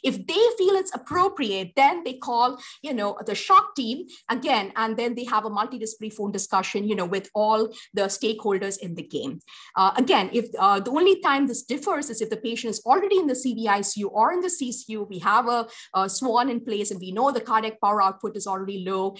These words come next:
then in that event, it would be directly, you know, calling the shock team stakeholders to decide what the next steps are. And then once the shock team is contacted, it would be an expedited decision. So the whole idea is whether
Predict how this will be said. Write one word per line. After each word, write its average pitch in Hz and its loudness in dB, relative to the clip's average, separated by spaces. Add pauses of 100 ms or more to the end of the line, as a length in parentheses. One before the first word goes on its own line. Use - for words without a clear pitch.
(160)
then 214 4
in 226 -4
that 202 2
event, 247 -2
it 208 -10
would 196 -4
be 196 -10
directly, 214 -4
you 285 -4
know, 208 -4
calling 202 -2
the 185 -8
shock 190 0
team 190 -10
stakeholders 185 -4 (180)
to 254 -2
decide 185 0
what 175 -4
the - -10
next 170 -6
steps - -6
are. - -6 (1900)
And 277 4
then 427 6
once 370 4
the 453 6
shock 370 4
team 330 0
is 302 -2
contacted, 285 2
it - -4
would 427 4
be 349 2
an 349 2
expedited 311 0
decision. 392 -2
So 226 -2
the 214 0
whole 330 -2
idea 254 2
is 240 2
whether 220 0